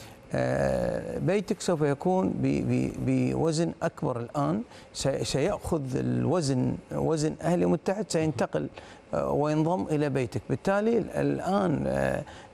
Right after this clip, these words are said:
آه، حجم أهلي، ال-، بيتك سوف يكون أكبر. آه، أعتقد أن تداولات بيتك سوف تنشط، ولكن سوف تكون تعويضية. أيضا كان أهلي متحد نشط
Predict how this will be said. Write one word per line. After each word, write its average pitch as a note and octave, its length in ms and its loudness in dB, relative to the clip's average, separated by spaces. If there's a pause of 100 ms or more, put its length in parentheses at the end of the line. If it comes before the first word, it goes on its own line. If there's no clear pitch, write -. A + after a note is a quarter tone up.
(100)
آه، - 140 -2
حجم D#3+ 580 -2
أهلي، D3+ 320 0
ال-، C3 480 0
بيتك D3 440 0
سوف B2 200 -2
يكون C3 340 -2
أكبر. G3 400 -2 (600)
آه، C#3+ 180 2
أعتقد A#3 400 0
أن A3+ 220 2
تداولات F#3+ 460 2 (180)
بيتك F3+ 340 2
سوف D#3 240 0
تنشط، F#3+ 480 0
ولكن F3+ 420 0 (100)
سوف E3+ 240 -2
تكون E3+ 300 2
تعويضية. D#3+ 600 2 (340)
أيضا D#3+ 240 2
كان C#3+ 260 -2
أهلي C#3 200 2
متحد C3+ 460 0
نشط D#3+ 300 0